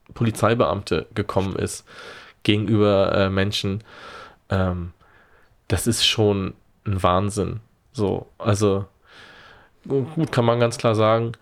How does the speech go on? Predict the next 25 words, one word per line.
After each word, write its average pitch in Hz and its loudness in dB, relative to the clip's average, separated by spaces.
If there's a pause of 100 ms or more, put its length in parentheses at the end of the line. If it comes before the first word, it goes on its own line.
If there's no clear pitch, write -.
hast - -2
du 117 2
halt 113 2
irgendwie, 117 -2
ähm, 113 -4
die 117 0
Leipziger, 113 2
Hoffenheimer 113 2
oder 104 4
Wolfsburger 117 0
Fans 127 -2
sehen, 139 2
da 117 4
sieht 127 -2
man 147 2
nie 190 4
solche 117 2
Bilder, 95 2
wie 101 0
die 101 0
irgendwie 95 -2
in 98 -2
solche 95 -2
Krawalle 92 -2
geraten. 87 -4